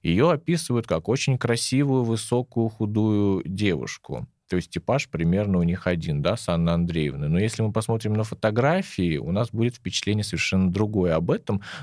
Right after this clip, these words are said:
Но слушатели наши сами могут решить, правда это или вымысел. Так вот, Гумилёв влюбляется в свою племянницу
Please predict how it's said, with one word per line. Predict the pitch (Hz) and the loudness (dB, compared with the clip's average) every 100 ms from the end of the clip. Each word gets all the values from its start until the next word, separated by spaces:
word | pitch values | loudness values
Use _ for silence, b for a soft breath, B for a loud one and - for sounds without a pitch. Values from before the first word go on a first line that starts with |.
| B | B
Но | 127 175 165 - | 2 4 2 0
слушатели | - 147 196 - 135 | -2 -2 0 0 0
наши | 120 113 110 98 | 2 2 0 -2
сами | - 123 95 | 0 2 4
могут | 85 101 131 139 - | 4 2 0 -2 -12
решить, | 80 82 139 - - _ - | -6 -2 -2 -2 -6 _ 0
правда | 131 180 156 | 0 2 0
это | - 120 117 107 | 0 -2 0 -2
или | - 120 110 107 B B B | 0 -2 0 -2 B B B
вымысел. | 98 110 85 - - - B B B B | 2 4 2 -2 -8 -10 B B B B
Так | - 180 | -2 -2
вот, | 104 87 - | 0 0 0
Гумилёв | 117 165 254 - | 0 2 0 0
влюбляется | 139 131 170 180 - - | 0 2 2 0 0 -2
в | - | -2
свою | 90 98 123 | 0 2 2
племянницу | 104 92 85 78 80 - 135 | 2 2 4 2 -2 -4 -6